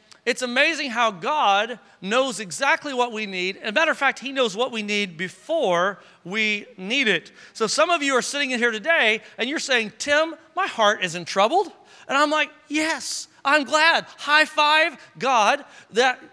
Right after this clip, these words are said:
he has given you a good week." But I promise you, when you need to be collecting the words that you're going to need in the future. He knew what was getting ready to happen within hours, within moments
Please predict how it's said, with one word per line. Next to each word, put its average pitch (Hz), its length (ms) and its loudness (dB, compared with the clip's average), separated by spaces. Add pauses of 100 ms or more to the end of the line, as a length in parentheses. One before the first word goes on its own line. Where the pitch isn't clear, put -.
(100)
he 277 260 2
has 240 260 0
given 262 320 -2
you 262 160 2
a 214 60 2
good 220 260 -2
week." 302 360 -6 (200)
But 247 80 2
I 277 100 2
promise 320 520 -4
you, 214 320 -2 (440)
when 226 160 -2
you 277 80 0
need 277 60 0
to 269 80 -2
be 247 100 0
collecting 226 800 -2 (160)
the 190 140 -2
words 247 500 -2 (140)
that 208 180 -4
you're 208 80 -2
going 269 380 0
to 214 80 -6
need 175 420 -4 (220)
in 226 180 -2
the 226 80 -4
future. 226 560 -4 (160)
He 339 240 2
knew 311 200 0
what 233 140 2
was 190 160 -2
getting 254 240 -4
ready 240 180 4
to 233 80 0
happen 226 400 0
within 208 420 -4
hours, 240 560 -2 (180)
within 220 380 -4
moments 247 640 -2